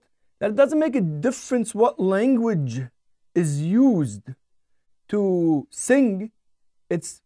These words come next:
what the purpose of the music, what the music accomplishes. If the music gets you closer to HaKadosh Baruch Hu, the words are words that bring you closer to Hashem, that inspire you to serve Hashem better, that is what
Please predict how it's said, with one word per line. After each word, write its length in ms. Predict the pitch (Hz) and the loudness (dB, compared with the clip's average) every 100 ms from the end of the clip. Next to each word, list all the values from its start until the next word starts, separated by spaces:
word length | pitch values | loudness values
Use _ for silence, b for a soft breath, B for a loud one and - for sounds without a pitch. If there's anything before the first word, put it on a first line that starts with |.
| - | -10
what 300 | 151 220 175 165 | 0 2 2 -2
the 640 | 214 202 196 190 180 165 _ _ - | -2 -2 -2 -2 -2 -6 _ _ 2
purpose 380 | 302 262 262 | 2 2 -2
of 120 | 220 190 | -2 -2
the 60 | |
music, 260 | 185 151 139 | -2 -4 -4
what 180 | 185 185 | -4 -4
the 60 | |
music 480 | 180 214 233 247 - | -2 0 0 -2 -8
accomplishes. 880 | - - - 381 - 180 - 120 104 _ _ _ _ - | -18 -12 -6 -6 -2 -4 -4 -12 -14 _ _ _ _ -6
If 140 | 160 | 0
the 100 | 175 | 0
music 600 | 170 190 269 330 208 165 | 2 2 4 4 4 0
gets 260 | 170 147 - | -2 -6 -6
you 80 | 139 | -8
closer 500 | - 214 320 269 240 | -8 -4 -2 -2 -2
to 160 | 170 | -2
HaKadosh 180 | 170 147 | -6 -6
Baruch 140 | 156 | -6
Hu, 140 | 143 139 | -6 -4
the 120 | 143 | -2
words 680 | 170 196 277 339 233 143 127 _ _ - | -2 0 2 2 0 -2 -8 _ _ -6
are 120 | 165 | 0
words 560 | 180 196 277 269 185 147 | 0 4 4 4 2 0
that 280 | 196 170 156 | 0 0 -2
bring 200 | 240 202 | -2 -2
you 100 | 175 | -4
closer 420 | - 262 285 214 | -6 -4 -4 -2
to 100 | 240 | 0
Hashem, 420 | 190 - 247 170 - b b | 0 0 -2 -2 -8 b b
that 160 | 156 202 | 0 2
inspire 800 | 214 196 - - 277 320 262 233 | 0 -2 -8 -4 0 2 2 2
you 180 | 180 147 | 0 -2
to 160 | 165 | -4
serve 300 | - - 254 | -2 2 2
Hashem 300 | 214 - 175 | 2 -6 -8
better, 460 | 131 160 254 349 311 _ _ _ _ _ - | -2 2 2 0 -2 _ _ _ _ _ -12
that 440 | 135 254 302 247 | -2 2 2 2
is 480 | 285 285 233 226 196 | 0 2 2 0 -4
what 460 | 208 208 208 - | -2 -2 -4 -8